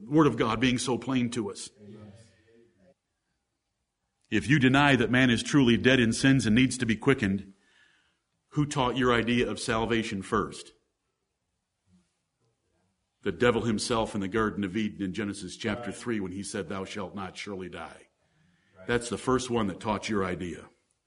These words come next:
Speaker 1: What does regenerate mean? Do all of you know? What does it mean to generate? It means to issue another life. Parents procreate.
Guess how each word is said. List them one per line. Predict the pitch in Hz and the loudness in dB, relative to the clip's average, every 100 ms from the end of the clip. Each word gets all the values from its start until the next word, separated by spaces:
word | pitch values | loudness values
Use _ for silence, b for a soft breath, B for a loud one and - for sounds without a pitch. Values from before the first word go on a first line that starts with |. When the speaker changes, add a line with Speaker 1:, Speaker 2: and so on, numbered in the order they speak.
| _ | _
Speaker 1:
What | - | 6
does | 180 147 | 8 8
regenerate | 139 185 139 160 156 139 117 | 8 6 8 8 10 8 8
mean? | 117 113 90 76 - _ _ - | 6 4 2 -4 -14 _ _ -2
Do | 113 131 | 6 8
all | 147 | 8
of | 135 | 6
you | 139 | 6
know? | 143 151 175 - B B B B B | 6 6 2 -2 B B B B B
What | 165 | 4
does | 156 | 4
it | 156 | 6
mean | 170 170 | 4 4
to | 147 | 2
generate? | 135 175 165 127 92 - - _ _ _ _ _ _ _ _ _ _ _ _ _ | 4 6 6 4 2 -8 -20 _ _ _ _ _ _ _ _ _ _ _ _ _
It | 127 | 0
means | 139 165 - | 2 4 2
to | 147 | 6
issue | 185 - 190 | 6 6 8
another | 151 165 160 | 8 8 8
life. | 165 175 - - - _ _ _ _ _ _ _ _ _ | 8 6 4 -6 -16 _ _ _ _ _ _ _ _ _
Parents | - 180 165 123 - | 2 6 6 4 -4
procreate. | - 170 165 - 165 160 175 170 | 2 6 6 6 8 8 6 2